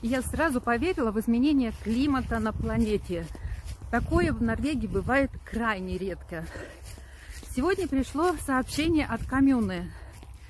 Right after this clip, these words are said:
Со второго числа по не знаю какое, э, с двух ч-, с восьми часов утра до двадцати, э, вечера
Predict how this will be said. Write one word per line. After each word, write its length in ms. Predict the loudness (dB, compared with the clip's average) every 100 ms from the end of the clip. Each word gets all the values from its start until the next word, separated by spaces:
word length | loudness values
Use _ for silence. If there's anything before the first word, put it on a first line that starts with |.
| -16 -8
Со 100 | -8
второго 420 | -2 0 0 0
числа 480 | -4 -6 -4 0 0 0
по 320 | 2 2 2 -2 -12 -12 -10 -10 -12 -12 -16 -14 -2 2
не 80 |
знаю 260 | 4 4 2
какое, 520 | -2 -2 0 0 -2 -6 -10 -10 -10 -8
э, 240 | 0 2 2
с 80 | 0
двух 300 | 0 0 -2
ч-, 240 | -2 -2
с 80 | 0
восьми 320 | 2 4 2
часов 400 | 0 -2 0 0 -4 -10 -14 -16 -8
утра 440 | -6 2 4 2 0
до 160 | -2 -2
двадцати, 600 | 0 -4 -2 -4 -4 -6 -8 -12 -8
э, 240 | -6 -4
вечера 520 | 0 0 0 2 2